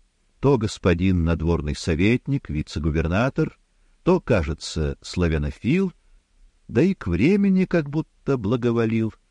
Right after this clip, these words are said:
Всего несколько месяцев назад сам просил опубликовать его в журнале,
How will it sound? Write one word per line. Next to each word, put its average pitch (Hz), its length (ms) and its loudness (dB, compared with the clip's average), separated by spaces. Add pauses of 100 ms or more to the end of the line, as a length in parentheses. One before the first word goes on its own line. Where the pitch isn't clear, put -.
(320)
Всего 107 380 -2
несколько 139 480 0
месяцев 120 460 0
назад 101 380 0
сам 127 300 0
просил 135 420 -2
опубликовать 98 760 -2
его 80 220 0
в 71 60 -6
журнале, 82 480 -2